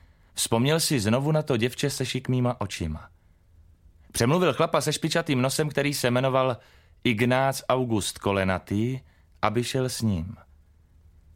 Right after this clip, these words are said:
A tak šli spolu do věznice vypůjčit si na pár hodin to děvče se šikmýma očima. Varhaník bratr předseda jim děvče nechtěl vydat. Neměl rád tyhle hejsky, kteří byli příliš pyšní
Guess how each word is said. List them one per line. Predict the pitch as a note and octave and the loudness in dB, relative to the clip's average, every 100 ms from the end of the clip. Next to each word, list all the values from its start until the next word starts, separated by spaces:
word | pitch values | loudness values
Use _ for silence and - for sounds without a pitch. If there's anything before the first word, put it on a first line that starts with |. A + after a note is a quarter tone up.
| - - | -20 -4
A | G2+ | -2
tak | - F#2 | 0 -2
šli | - A#2+ C3+ | -2 -2 -2
spolu | - D#3 D3+ | -2 -2 0
do | G2+ A2 | 0 0
věznice | B2+ C3+ C3+ D3 - C#3 | 2 0 0 -2 -2 -2
vypůjčit | A#2+ B2 C3+ - C#3 | -2 -2 -4 -4 -4
si | B2 | -2
na | A2 A#2+ | 0 0
pár | A#2+ G2 E2+ | 0 0 0
hodin | F2+ G#2+ A#2+ B2 A#2 - _ _ _ _ - | -4 -2 -2 -2 -6 -14 _ _ _ _ -6
to | F2+ | -4
děvče | E2 G#2 - - A2+ | -2 -4 -4 -6 -4
se | - G2+ | -2 -6
šikmýma | - G2+ G2+ G#2 F#2+ - | -4 -4 0 0 0 -4
očima. | F#2 - E2+ F2 - _ _ - _ - - - - - - - _ _ - - - - - - | -12 -10 -12 -12 -20 _ _ -20 _ -20 -20 -20 -20 -20 -20 -20 _ _ -20 -20 -20 -20 -12 2
Varhaník | G#2 C3 D#3+ F#3 D3+ | 4 4 4 2 2
bratr | A#2+ D3 D#3+ B2+ | 2 2 2 0
předseda | - C#3 C3 D3+ C3+ | 0 -2 2 2 2
jim | C3+ C3 | 2 2
děvče | A#2 A#2+ - B2+ | 2 0 0 0
nechtěl | A#2 G2+ - E2 D#2 | 0 -2 -4 -6 -4
vydat. | D#2+ - - - _ - - - - _ | -10 -12 -20 -20 _ -20 -20 -20 -20 _
Neměl | A2+ B2+ B2+ B2 A#2 | 0 2 2 4 4
rád | A#2 A2+ - | 2 0 -4
tyhle | - F2 F2 F2 | -6 -4 -2 -4
hejsky, | E2+ F2 E2+ - F2 | -2 -2 -2 -4 -6
kteří | - E2+ F2 | -4 -4 -2
byli | E2 E2 E2 | -2 -2 -4
příliš | - G2 F2+ E2 - | -4 -2 -2 -4 -4
pyšní | G#2 F#2 - F2 E2+ | -4 -4 -2 -2 -2